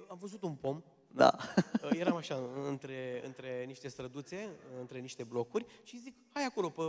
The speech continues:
Speaker 1: pe iarba aia.” Și mergem noi și, uh, când ajungem în, era la vreo douăzeci, treizeci de metri. Și când am ajungem acolo, um,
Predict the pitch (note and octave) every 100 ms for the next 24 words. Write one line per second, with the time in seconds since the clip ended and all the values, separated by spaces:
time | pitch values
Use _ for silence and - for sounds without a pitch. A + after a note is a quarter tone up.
0 | D#3+ E3+ D#3 B2 A#2+ A2+ A2 - _ _
1 | _ _ _ _ - - - _ D4 F#3+
2 | G#3 G#3+ D#4 D#4+ D#4+ C#4 _ _ _ -
3 | - A#3 A3+ A3 G#3 G3+ G3 F#3 F3+ -
4 | _ _ _ _ _ _ - G#3 F#3 F#3
5 | F3 F3 D#3+ E3 B3+ C4 A3+ A3 A3 A3+
6 | G#3 G3 G3+ F#3+ F3+ F3 E3 B2+ G#2+ -
7 | _ _ _ _ - A#3 A3+ B3+ A3 G#3
8 | G3 G3 G3 F#3+ F#3+ B3+ A#3+ A3+ G#3+ G3+
9 | F#3+ - F3+ F3+ F3